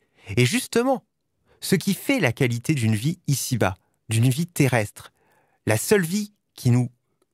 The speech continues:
intéresse, c'est le nombre, la diversité, la pluralité des expériences que nous faisons au cours de notre vie. Nous considérons aujourd'hui qu'une vie bonne, qu'une vie accomplie, qu'une vie digne d'être vécue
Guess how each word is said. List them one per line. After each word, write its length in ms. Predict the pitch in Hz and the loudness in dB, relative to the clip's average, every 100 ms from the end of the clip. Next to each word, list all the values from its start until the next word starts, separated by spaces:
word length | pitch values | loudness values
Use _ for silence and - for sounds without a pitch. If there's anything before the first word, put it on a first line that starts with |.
| _ _ _ _ _ 117 | _ _ _ _ _ 0
intéresse, 600 | 123 120 98 95 - - _ _ _ _ _ | 2 2 0 -6 -12 -16 _ _ _ _ _
c'est 200 | - 123 | 0 2
le 140 | 120 | 4
nombre, 380 | 156 233 131 92 - _ - | 2 0 -4 -8 -16 _ -4
la 160 | 101 104 | -2 -2
diversité, 720 | 110 147 135 - - 202 165 _ _ _ 117 | 0 0 0 -6 -6 -6 -8 _ _ _ -2
la 120 | 107 | -2
pluralité 640 | - 196 226 190 180 170 | -2 0 2 0 -2 -2
des 160 | 170 117 | 0 0
expériences 560 | 117 - 107 131 180 - | -2 -2 0 0 -2 -2
que 100 | 127 | 0
nous 100 | 110 | 0
faisons 320 | - 117 151 | -2 -2 -2
au 40 | |
cours 220 | - 131 | -2 -4
de 100 | 123 | -2
notre 280 | 104 101 - | -2 -2 -2
vie. 220 | 98 - _ _ _ _ _ _ _ - 156 | -4 -6 _ _ _ _ _ _ _ -10 0
Nous 80 | 151 | 0
considérons 600 | 147 190 - 180 180 180 | 2 0 0 0 0 0
aujourd'hui 440 | 123 131 131 240 294 | 0 -2 0 -2 -2
qu'une 200 | 139 113 | 0 0
vie 180 | 110 | 0
bonne, 500 | 104 131 208 269 151 101 _ _ - | 0 2 2 0 -4 -6 _ _ -2
qu'une 180 | 135 | 2
vie 160 | 123 135 | 2 4
accomplie, 640 | 113 - 151 - 285 294 - _ - _ _ | 2 0 -4 -2 -4 -4 -8 _ -20 _ _
qu'une 180 | - 190 | -2 0
vie 240 | 170 208 | 0 -2
digne 360 | 180 165 196 139 | -2 0 2 2
d'être 320 | 120 117 - | 2 0 0
vécue 420 | 117 170 - 294 | 0 0 -2 -4